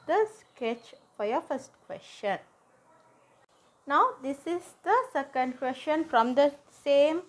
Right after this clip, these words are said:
uh, question which I did before, which is, in which direction is Kavinda now with respect to O? So they are asking of the destination, uh, direction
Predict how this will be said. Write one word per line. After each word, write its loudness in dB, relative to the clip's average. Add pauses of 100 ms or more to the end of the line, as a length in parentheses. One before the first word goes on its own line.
(360)
uh, 4
question -2
which -6
I -2
did -6
before, 0 (300)
which -12
is, 2 (240)
in -4
which 0 (120)
direction 0
is -6
Kavinda -6
now 0
with -6 (120)
respect -10 (180)
to -12 (140)
O? -10 (880)
So -2
they 0
are 4
asking -2
of -2 (320)
the 2
destination, -2 (480)
uh, 2
direction -4